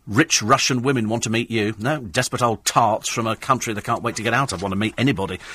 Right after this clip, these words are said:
Uh, banking and payment card scams, mobile ph-, mobile phone scams.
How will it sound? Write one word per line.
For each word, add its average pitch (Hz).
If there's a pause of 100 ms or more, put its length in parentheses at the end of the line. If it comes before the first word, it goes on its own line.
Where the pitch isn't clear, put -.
(220)
Uh, 139
banking 190
and 170
payment 190
card 110
scams, 107
mobile 160
ph-, -
mobile 110
phone 131
scams. 87